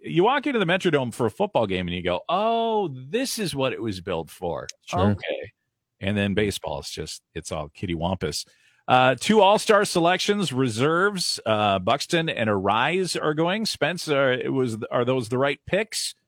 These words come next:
Speaker 1: Did somebody get snubbed on the picks? What, how do you feel about those?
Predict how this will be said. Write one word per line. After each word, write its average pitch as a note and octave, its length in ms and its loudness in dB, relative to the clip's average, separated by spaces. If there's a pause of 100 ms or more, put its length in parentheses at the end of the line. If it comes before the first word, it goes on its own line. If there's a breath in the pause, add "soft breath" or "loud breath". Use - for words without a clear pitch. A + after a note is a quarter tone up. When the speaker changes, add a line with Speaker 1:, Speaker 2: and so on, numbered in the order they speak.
(160)
Speaker 1:
Did A2 140 -10
somebody D3+ 340 0
get C#3+ 200 0 (840)
snubbed F3+ 680 0
on F3+ 180 2
the E3+ 80 0
picks? - 480 -2
What, C#3 180 0
how C#3 120 2
do C#3 40 -2
you B2+ 60 -2
feel B2+ 160 0
about E2+ 200 -4
those? C#2 260 -16